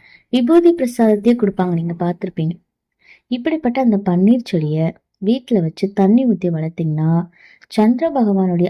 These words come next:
ஆதிக்கம் நிறைந்து வீட்டுல சண்டை வராது. அப்படி வைக்கும் போது தெற்கு இல்லைன்னா மேற்கு திசையில இந்த செடியை வச்சீங்கன்னா இந்த மாதிரியான பிரச்சனைகள் அப்படின்றது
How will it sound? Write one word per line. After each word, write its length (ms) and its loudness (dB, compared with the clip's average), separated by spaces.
ஆதிக்கம் 520 0
நிறைந்து 460 -2
வீட்டுல 460 -6
சண்டை 520 0
வராது. 500 -2
அப்படி 360 0
வைக்கும் 400 -4
போது 200 -4
தெற்கு 520 -2
இல்லைன்னா 360 -2
மேற்கு 460 -6
திசையில 420 -6
இந்த 140 -2
செடியை 320 -4
வச்சீங்கன்னா 520 -8
இந்த 160 -2
மாதிரியான 420 -2
பிரச்சனைகள் 680 -4
அப்படின்றது 580 -4